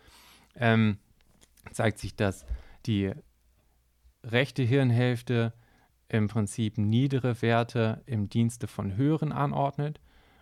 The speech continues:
und die linke höhere Werte im Dienste der niederen. Also, ups,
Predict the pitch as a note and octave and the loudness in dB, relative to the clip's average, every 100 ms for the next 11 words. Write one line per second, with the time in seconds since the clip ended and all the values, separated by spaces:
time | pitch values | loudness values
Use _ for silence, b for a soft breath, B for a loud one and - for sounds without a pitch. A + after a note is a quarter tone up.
0 | b A#2 A#2 A2+ G#2+ - G#2 G2 G2+ A#2+ | b 2 4 4 0 -4 -2 0 2 2
1 | B2 B2 A#2 A#2 A2+ - - _ _ _ | 2 0 0 0 -2 -6 -20 _ _ _
2 | _ _ A2 B2 B2 A2 G#2 G#2 G#2 A2+ | _ _ 0 2 4 2 2 2 2 -4
3 | G2+ F#2+ - G#2 G2+ - G2+ F#2+ - _ | -6 -6 -4 -4 -6 -8 -6 -6 -10 _
4 | - G2 A2+ A2+ - F#2 - B B B | -6 2 2 2 -2 -8 -10 B B B
5 | - G#2 - - - - _ - _ _ | -10 -8 -8 -12 -20 -20 _ -20 _ _
6 | F3 D3+ - | -8 -8 -12